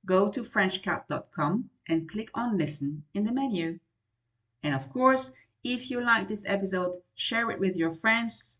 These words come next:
who are learning French, talk about it,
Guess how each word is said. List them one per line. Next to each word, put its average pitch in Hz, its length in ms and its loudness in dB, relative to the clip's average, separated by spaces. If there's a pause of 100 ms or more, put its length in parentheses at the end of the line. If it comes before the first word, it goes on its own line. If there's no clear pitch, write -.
(120)
who 156 80 -6
are 147 80 -4
learning - 260 -8
French, 208 420 2 (360)
talk 214 240 2
about 214 260 6
it, 220 320 0